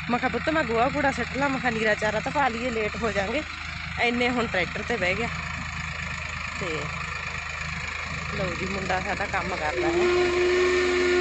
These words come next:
ਸਾਹ ਆ ਰਿਹਾ ਜੀ ਹੁਣ ਤਾਂ, ਖਮਾਉਂਦਾ। ਅੱਗੇ ਪਹਿਲਾਂ, ਪਹਿਲਾਂ ਜਦੋਂ ਅਸੀਂ ਪ-, ਵਾਹਵਾ ਟਾਈਮ ਹੋ ਗਿਆ, ਪਹਿਲਾਂ ਅਸੀਂ ਕੋਸ਼ਿਸ਼ ਕਰੀ ਝੋਨਾ ਲਾਉਣ ਦੀ, ਉਦੋਂ ਸਾਡੇ ਟਰੈਕਟਰ ਖੁੱਭ ਗਏ ਸੀਗੇ, ਪਰ ਐਤਕੀ ਨਹੀਂ ਖੁੱਭੇ।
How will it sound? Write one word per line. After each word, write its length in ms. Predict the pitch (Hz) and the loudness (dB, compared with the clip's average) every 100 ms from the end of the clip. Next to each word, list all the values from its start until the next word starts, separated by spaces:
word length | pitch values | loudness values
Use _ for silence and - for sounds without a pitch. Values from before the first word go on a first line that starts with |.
| 359 359 359 359 359 370 - - - - - - - - - - | 8 8 8 8 8 6 2 -10 -14 -14 -14 -12 -12 -14 -14 -8
ਸਾਹ 360 | - 277 269 214 | 4 6 8 8
ਆ 160 | 185 | 6
ਰਿਹਾ 120 | 196 | 4
ਜੀ 140 | 208 233 | 2 0
ਹੁਣ 100 | 226 | -2
ਤਾਂ, 160 | - | -2
ਖਮਾਉਂਦਾ। 540 | 214 233 254 240 214 233 | -2 2 4 4 4 4
ਅੱਗੇ 140 | 214 | 2
ਪਹਿਲਾਂ, 360 | 285 247 262 311 | 2 2 4 2
ਪਹਿਲਾਂ 260 | 311 311 | 4 2
ਜਦੋਂ 240 | 294 277 254 | 2 4 2
ਅਸੀਂ 200 | 269 247 | 2 -2
ਪ-, 220 | 233 240 - | 2 0 4
ਵਾਹਵਾ 240 | 240 254 | 4 6
ਟਾਈਮ 240 | 294 294 262 | 4 4 2
ਹੋ 100 | 254 | 0
ਗਿਆ, 100 | 247 | 0
ਪਹਿਲਾਂ 380 | 233 240 294 302 | 2 2 4 2
ਅਸੀਂ 180 | 277 | 0
ਕੋਸ਼ਿਸ਼ 420 | 233 247 247 247 - | 0 0 0 -4 0
ਕਰੀ 220 | 226 220 | 0 0
ਝੋਨਾ 340 | 254 269 262 | 0 2 2
ਲਾਉਣ 240 | 240 226 226 | 2 2 0
ਦੀ, 140 | 233 - - - - | -6 -6 -12 -2 2
ਉਦੋਂ 180 | 254 | 4
ਸਾਡੇ 280 | 262 262 240 | 4 4 2
ਟਰੈਕਟਰ 360 | - - - 311 | 2 0 0 -4
ਖੁੱਭ 300 | - 190 254 | -4 -2 2
ਗਏ 120 | 269 | 2
ਸੀਗੇ, 280 | - 208 233 - - - - - | 0 -4 -4 -6 -14 -14 -14 -4
ਪਰ 80 | 262 | 0
ਐਤਕੀ 400 | 254 240 - 254 | 2 2 -2 -4
ਨਹੀਂ 120 | 233 | -2
ਖੁੱਭੇ। 320 | 214 202 247 | -4 -4 -4